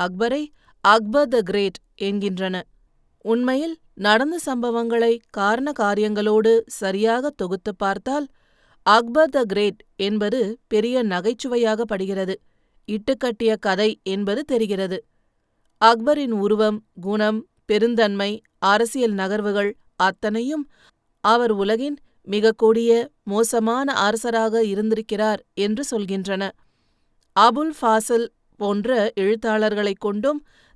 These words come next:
தானே உருவாக்கிய கல்வெட்டுகள், ஆவணங்கள் மூலமும் அக்பர் தனது அடாத செயல்களையெல்லாம் மறைத்து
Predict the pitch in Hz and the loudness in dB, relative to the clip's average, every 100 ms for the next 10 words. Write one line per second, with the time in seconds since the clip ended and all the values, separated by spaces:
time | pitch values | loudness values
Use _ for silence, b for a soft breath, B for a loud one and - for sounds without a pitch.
0 | - 233 240 254 302 254 226 226 226 - | 0 2 4 0 -2 0 2 2 -2 -2
1 | 233 220 196 208 220 220 202 208 208 _ | -4 -2 -2 0 0 0 -2 -2 -4 _
2 | - 196 220 226 220 214 208 190 185 196 | 0 2 2 2 -2 -2 -2 -2 -2 -2
3 | 214 277 269 b b b 190 220 220 277 | -2 -4 -8 b b b 2 2 2 -2
4 | 285 - 220 214 202 - 185 214 240 277 | -4 -2 0 0 -2 -2 0 0 0 -2
5 | 269 202 196 208 202 196 196 202 202 196 | -4 -4 -4 -2 -2 -2 -2 -2 -2 -2
6 | 185 185 196 - 294 | -4 -4 -6 -6 -8